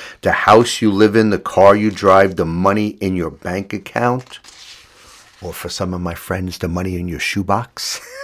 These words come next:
<laughs> A few of you will get that. If not, then who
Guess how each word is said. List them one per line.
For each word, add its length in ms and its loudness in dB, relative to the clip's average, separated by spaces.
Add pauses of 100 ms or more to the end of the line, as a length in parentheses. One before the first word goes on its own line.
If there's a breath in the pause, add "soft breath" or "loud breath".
(140 loud breath)
<laughs> 340 -18
A 80 2
few 260 10
of 80 4
you 140 8
will 140 -2
get 240 -4
that. 240 -8 (580 loud breath)
If 240 6
not, 540 8
then 300 4
who 760 2